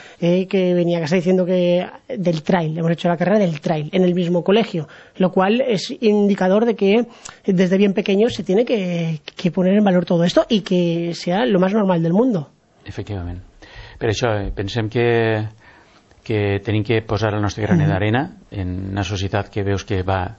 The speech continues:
Speaker 2: resquebrajant-se per, per moments en, en,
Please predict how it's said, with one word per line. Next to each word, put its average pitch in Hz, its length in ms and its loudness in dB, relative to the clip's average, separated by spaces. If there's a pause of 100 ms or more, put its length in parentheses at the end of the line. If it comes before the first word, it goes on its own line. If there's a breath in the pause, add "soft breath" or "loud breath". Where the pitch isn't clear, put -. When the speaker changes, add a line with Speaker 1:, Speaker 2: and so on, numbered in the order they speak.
(120)
Speaker 2:
resquebrajant-se 95 800 -4 (640 loud breath)
per, 107 140 -2 (240)
per 98 120 -2
moments 95 400 0
en, 95 320 0
en, 95 300 -2